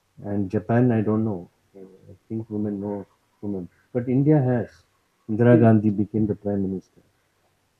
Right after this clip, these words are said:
We allowed her. So we allowed her to become the prime minister. But the president of India, no.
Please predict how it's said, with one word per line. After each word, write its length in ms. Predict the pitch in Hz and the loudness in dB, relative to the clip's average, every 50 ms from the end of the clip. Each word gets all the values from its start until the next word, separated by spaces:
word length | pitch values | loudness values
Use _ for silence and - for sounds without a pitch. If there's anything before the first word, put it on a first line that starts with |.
| _ _ _ - | _ _ _ -4
We 140 | 107 113 110 | -2 0 2
allowed 300 | 107 110 117 120 110 92 | 4 4 4 4 2 0
her. 180 | 98 87 85 - - _ _ _ _ _ | -4 -8 -8 -10 -16 _ _ _ _ _
So 380 | _ - 107 101 98 95 92 - _ _ _ _ - - - - | _ -4 -2 -2 -2 -2 -4 -8 _ _ _ _ -20 -20 -12 0
we 120 | 117 113 113 | 4 6 6
allowed 280 | 110 113 123 127 123 | 8 10 8 8 8
her 180 | 117 123 120 113 | 8 6 6 6
to 80 | - 107 | 4 2
become 320 | 104 107 - - 107 107 | 0 0 0 0 2 2
the 80 | 104 95 | 0 0
prime 260 | - 104 95 95 98 | 0 -4 -4 -4 -4
minister. 440 | 95 95 95 - _ _ - - - _ _ _ _ _ _ _ _ _ - | -4 -6 -8 -10 _ _ -20 -20 -20 _ _ _ _ _ _ _ _ _ -2
But 140 | 131 131 | 2 2
the 80 | 139 131 | 2 2
president 400 | 120 127 123 131 - - 160 160 | 4 2 2 2 2 2 2 4
of 120 | 160 139 | 4 4
India, 280 | 139 139 143 143 151 147 | 4 2 2 2 2 2
no. 260 | 131 117 107 92 - | 0 0 -2 -4 -6